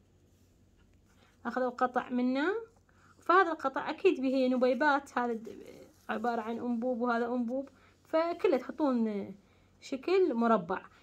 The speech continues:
يستند على غشاء قاعدي. النواة نحطها مدورة كروية مركزية الموقع.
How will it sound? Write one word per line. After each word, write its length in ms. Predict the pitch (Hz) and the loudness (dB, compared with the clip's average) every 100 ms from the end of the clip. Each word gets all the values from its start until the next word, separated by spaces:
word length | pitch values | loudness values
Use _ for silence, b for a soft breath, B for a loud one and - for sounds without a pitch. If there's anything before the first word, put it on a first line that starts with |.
| b | b
يستند 460 | 277 370 - 339 320 | 0 2 2 0 0
على 280 | 240 247 233 | 0 0 0
غشاء 500 | 226 - 254 370 - _ _ _ - | -4 -4 -2 -2 -4 _ _ _ 6
قاعدي. 580 | 254 214 214 190 208 | 6 6 0 -2 -2
النواة 380 | 226 240 254 302 311 | 0 2 2 2 0
نحطها 320 | 262 269 - | -6 -6 0
مدورة 560 | 302 277 285 233 214 214 | 2 4 2 2 0 -4
كروية 760 | 214 240 233 262 247 220 202 202 - | -2 0 0 0 0 0 0 -4 -2
مركزية 600 | 220 214 220 208 285 370 | -2 0 -2 -2 -2 0
الموقع. 400 | 302 202 180 - | -2 -4 -6 -10